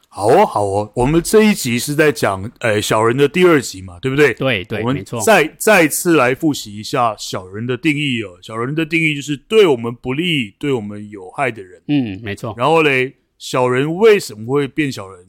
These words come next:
Speaker 1: 有没有？上一集我有说过嘛，你看那每个小孩子都那么可爱，有没有？
Speaker 2: 嗯。
Speaker 1: 不会有任何一个小孩学会走路的时候啊，就从背后捅你一刀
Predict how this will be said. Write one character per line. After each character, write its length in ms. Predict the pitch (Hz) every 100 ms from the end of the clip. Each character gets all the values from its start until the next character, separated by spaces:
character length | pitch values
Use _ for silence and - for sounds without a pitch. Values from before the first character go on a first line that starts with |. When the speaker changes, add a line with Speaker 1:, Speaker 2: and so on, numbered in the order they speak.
| 104
Speaker 1:
有 60 |
没 80 | 127
有？ 80 | 117
上 160 | 160
一 40 | 160
集 100 | 131
我 120 | 131
有 40 |
说 160 | 117 143
过 120 | 147
嘛， 140 | 127 104
你 80 |
看 140 | 113 165
那 100 | 160
每 160 | 131
个 80 | 123
小 100 | 127
孩 120 | 120
子 100 | 135
都 100 | 123
那 60 | 151
么 100 | 143
可 240 | - 98
爱， 200 | 123 123
有 80 | 104
没 80 | 131
有？ 180 | 151 -
Speaker 2:
嗯。 380 | 123 117 104 95
Speaker 1:
不 100 | 139
会 140 | 196
有 80 | 160
任 140 | 151
何 100 | 165
一 40 | 156
个 60 |
小 200 | 156 117 104
孩 220 | 107 127
学 160 | - 135
会 100 | 160
走 140 | 117
路 180 | 127 147
的 60 |
时 160 | 113 -
候 220 | 123 139
啊， 160 | 123 113
就 120 | 139
从 220 | 123 120
背 160 | 123 143
后 80 | 131
捅 240 | 113 117
你 60 | 101
一 100 | 107
刀 140 | -